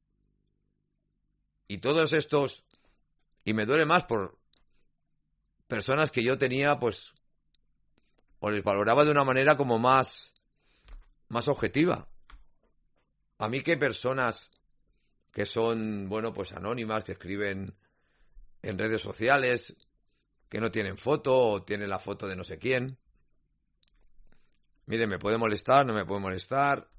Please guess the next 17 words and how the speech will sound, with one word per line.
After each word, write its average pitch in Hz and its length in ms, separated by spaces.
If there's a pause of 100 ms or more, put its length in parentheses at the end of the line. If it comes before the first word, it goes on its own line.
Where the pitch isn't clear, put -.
(880)
me 104 140
puedo 117 180
enfadar 113 380
o 135 40
no 113 120
me 95 100
puedo 95 180
enfadar. 87 460 (760)
Pero 101 200
compañeros 101 840 (440)
de 107 160
profesión 110 500
que 110 120
van 117 440 (1120)
intentando 110 580
hacer 101 240
daño, 123 460